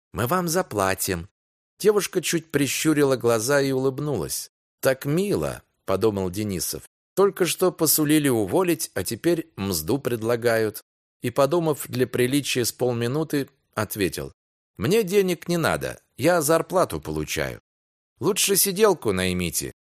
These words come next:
коли водятся лишние деньги". "Да знаю я, какая у вас зарплата", продолжала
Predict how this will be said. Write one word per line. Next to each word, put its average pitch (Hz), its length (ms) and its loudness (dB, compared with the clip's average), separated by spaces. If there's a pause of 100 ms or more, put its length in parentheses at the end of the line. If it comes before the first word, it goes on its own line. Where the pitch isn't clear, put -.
(220)
коли 127 240 2
водятся 117 480 2
лишние 101 480 -2
деньги". 78 540 -4 (400)
"Да 160 140 2
знаю 202 460 0
я, 139 160 4
какая 135 440 2
у 123 60 6
вас 120 200 2
зарплата", 98 760 -2
продолжала 98 760 0